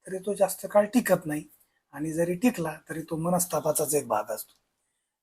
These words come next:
त्यामुळे एवढंच लक्षात घ्या, आपणही आपल्या आजूबाजूला जे काही तरुण तरुणी असतील, आपल्या कुटुंबात असतील, नातेवाईकात असतील, त्यांना अशा गोष्टी समजून सांगा, अशा गोष्टी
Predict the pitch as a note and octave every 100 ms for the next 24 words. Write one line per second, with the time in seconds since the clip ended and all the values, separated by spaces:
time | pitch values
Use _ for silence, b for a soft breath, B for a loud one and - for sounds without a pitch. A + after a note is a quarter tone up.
0 | - F3 G3+ G#3 A#3+ A#3+ A3+ G3+ - E3
1 | C#3 E3 - _ _ _ - E3 - F#3+
2 | F#3+ G3 A3 _ _ _ _ _ _ _
3 | _ _ _ _ - E3 F#3 F3 F3+ F3+
4 | - E3 D#3+ E3 E3 E3+ D#3+ E3 E3 D#3+
5 | D#3+ - - F3+ F3 E3+ D#3+ D#3+ D3+ -
6 | C#3+ C3+ - - - D3+ E3 D#3+ D3 C#3+
7 | - C3+ D3+ D#3 D3+ D3 C#3 C#3+ C3+ -
8 | - D#3 D#3+ E3 D#3+ E3+ F3 - F3 F3
9 | _ _ - G3 G3 F3+ D#3+ C#3 C3+ C#3
10 | D3+ D3 -